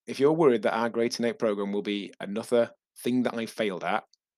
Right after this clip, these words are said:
I can't guarantee that it won't, but I can guarantee that you'll stand a better chance than anywhere else. And I can give a money-back guarantee that you'll be glad you did it. And I can guarantee that your results will be better than if you do nothing. All that doing nothing does is hide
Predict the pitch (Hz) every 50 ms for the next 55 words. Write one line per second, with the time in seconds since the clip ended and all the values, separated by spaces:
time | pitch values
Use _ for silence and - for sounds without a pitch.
0 | _ _ _ _ - 110 98 - 165 147 131 131 - - 120 113 110 104 - -
1 | 104 98 92 90 - - - 95 107 95 82 95 117 170 - - - - _ _
2 | _ _ _ _ _ _ _ _ _ _ _ - 123 127 123 - - 165 175 151
3 | 127 127 123 120 117 110 - - 101 90 90 98 98 98 104 101 - - 107 101
4 | 101 - 120 120 - - 131 - - 127 107 98 98 104 - - - - - 104
5 | 95 - 110 107 107 104 101 95 90 85 - - - - - - - _ _ _
6 | _ _ _ _ - 110 107 110 - - - 139 139 131 120 117 107 110 110 110
7 | 92 104 92 92 110 101 98 101 - - - 113 101 90 - - 90 95 85 92
8 | - - 104 101 98 92 92 85 - 113 92 90 85 - - _ _ _ _ _
9 | _ _ _ _ _ _ _ _ _ - 107 107 104 104 - - - - 131 135
10 | 127 127 123 120 110 107 - 117 113 107 - - 101 98 92 110 104 92 98 95
11 | 92 90 117 117 - - 87 85 - 90 92 80 - - 92 - - 101 95 87
12 | 95 113 - - 78 71 78 87 98 - _ _ _ _ _ _ _ _ _ _
13 | - 135 139 127 110 - 113 104 104 117 113 - 98 92 92 92 - 95 90 92
14 | - - 101 95 - - - - 113 127 127 101 82 87 92 -